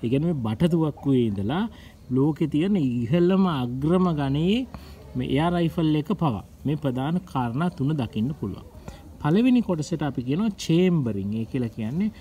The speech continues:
අපි යම්කිසි උණ්ඩයක් මේ චේම්බර් එකකට ෆයරිං කිරීම සඳහා ඇතුළත් කිරීම. දැන් මම මේකට කිව්වා අපි මේ, මේ, මෙහි, මෙහිදී භාවිතා කරන්නේ මෙන්න මේ වගේ පොඩි ග්ලාස් බීඩ්ස් තමයි පාවිච්චි කරන්නේ. ඉතින් මම මොකද කරන්නේ? ඒකක් අරගෙන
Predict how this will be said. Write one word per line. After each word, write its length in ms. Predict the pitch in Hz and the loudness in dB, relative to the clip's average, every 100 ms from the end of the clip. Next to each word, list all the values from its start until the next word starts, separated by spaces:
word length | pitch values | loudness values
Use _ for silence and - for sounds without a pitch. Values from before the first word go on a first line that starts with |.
| - - | -18 -10
අපි 180 | 113 143 | -6 -2
යම්කිසි 460 | 123 131 139 160 180 | -2 -2 -2 -4 0
උණ්ඩයක් 540 | 123 147 175 120 156 - | 2 2 2 0 -2 -4
මේ 220 | 165 156 151 127 - - | -2 0 -2 -6 -12 -2
චේම්බර් 460 | 147 185 196 175 | 2 4 4 2
එකකට 400 | 147 131 117 104 214 - - - - | 0 -4 -6 -6 -6 -8 -20 -20 -4
ෆයරිං 460 | 139 139 190 208 190 | 0 2 4 4 4
කිරීම 300 | 156 156 151 | 2 0 0
සඳහා 360 | - 151 220 208 | -2 -2 -2 -2
ඇතුළත් 420 | - 208 185 - | 0 2 2 -2
කිරීම. 300 | - 101 87 80 - - - | -6 -4 -4 -10 -14 -18 -10
දැන් 180 | - 165 | -2 2
මම 200 | 160 196 180 | 4 4 4
මේකට 340 | 165 175 185 170 | 2 0 -2 0
කිව්වා 200 | 156 208 | 0 2
අපි 160 | 170 165 | 0 0
මේ, 200 | 151 143 | 2 2
මේ, 180 | 139 | 2
මෙහි, 280 | 143 151 202 208 151 | 2 4 4 4 2
මෙහිදී 420 | 147 185 214 226 | 2 4 4 4
භාවිතා 500 | 185 170 160 156 143 | 4 2 2 0 -2
කරන්නේ 360 | 127 127 185 277 - - - - | -2 0 0 -2 -8 -18 -10 0
මෙන්න 180 | 165 180 | 2 4
මේ 260 | 165 151 | 2 0
වගේ 240 | 147 220 196 | 0 0 0
පොඩි 280 | 156 151 | 0 0
ග්ලාස් 420 | 180 135 143 190 190 | 0 0 2 0 0
බීඩ්ස් 340 | 143 185 208 - | 2 4 4 0
තමයි 280 | 190 165 202 | -2 2 2
පාවිච්චි 440 | 170 143 135 - | 2 0 -2 -4
කරන්නේ. 360 | 151 98 82 - - - - - | -6 -6 -8 -14 -14 -16 -18 -8
ඉතින් 180 | 143 | -4
මම 140 | 151 151 | 0 0
මොකද 260 | 143 180 151 | 0 0 -2
කරන්නේ? 440 | 139 123 147 190 156 | -2 -2 0 0 0
ඒකක් 340 | - 139 - | -2 -8 -6
අරගෙන 360 | 110 110 120 | -4 -2 -2